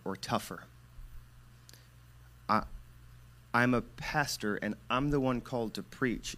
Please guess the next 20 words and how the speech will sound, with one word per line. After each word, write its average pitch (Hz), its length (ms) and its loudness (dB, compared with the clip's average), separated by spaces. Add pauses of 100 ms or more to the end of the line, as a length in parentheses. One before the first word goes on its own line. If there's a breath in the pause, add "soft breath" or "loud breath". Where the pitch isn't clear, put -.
even 113 360 0
though 107 160 2
the 98 100 0
better 117 480 2
one 92 400 -2 (840 soft breath)
in 101 100 -4
my 101 160 -2
marriage 95 640 -2 (840)
prayed 110 440 4
and 104 140 0
went 101 120 2
off 90 120 -2
stage. - 380 -4 (800)
She's 107 180 -8
better 226 200 0
than 73 180 -4
me. - 140 -12 (1400)
I 120 120 4
think - 180 -2
so. - 160 -6